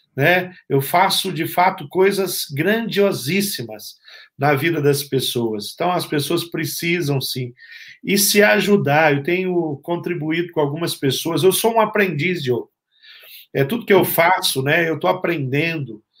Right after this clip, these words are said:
Eu, eu, eu tô aprendendo esse negócio de pequeno grupo, eu tô aprendendo a fazer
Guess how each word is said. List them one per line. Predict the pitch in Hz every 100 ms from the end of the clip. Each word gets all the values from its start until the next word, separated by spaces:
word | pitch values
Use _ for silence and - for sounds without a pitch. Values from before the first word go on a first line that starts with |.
| - - -
Eu, | 196 185 180
eu, | 170 180
eu | 170
tô | 214
aprendendo | - 196 175 151 190 170
esse | 139
negócio | 151 139 147
de | 139
pequeno | 135 151 131 117
grupo, | 117 156 151 139
eu | 139
tô |
aprendendo | 185 185 180 170 135 165 185 170
a | 139
fazer | 143 131 143 151